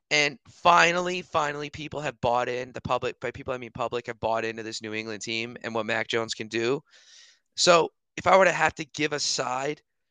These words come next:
I would take Buffalo at two and a half. But if it got to three and a half, I'd take New England, realistically. This is a game I, I'm gonna really enjoy watching this game, but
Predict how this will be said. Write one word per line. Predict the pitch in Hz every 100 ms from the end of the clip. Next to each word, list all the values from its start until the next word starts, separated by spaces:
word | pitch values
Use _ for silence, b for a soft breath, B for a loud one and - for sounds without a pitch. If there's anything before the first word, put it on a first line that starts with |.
| _ _ _
I | 147 156
would | 151
take | - 160 -
Buffalo | 139 139 151 156 151
at | 135
two | - 147 143
and | 135
a |
half. | 123 123 131 156 - _ _ _ _
But | - 151
if | 143
it | 156
got | 160 156 -
to | 139 -
three | 131 131 156
and | 165
a |
half, | 165 170 160
I'd | 123
take | - 139 123
New | 117
England, | 113 107 - - -
realistically. | 113 113 113 - - - _ b b
This | 160 165
is | 170
a | 165
game | 147 147 143
I, | 135 135
I'm | 143
gonna | 156 143
really | 123 135 139 131
enjoy | 123 127 120
watching | 120 123 - 120
this | 117
game, | - 120 127
but | 127 117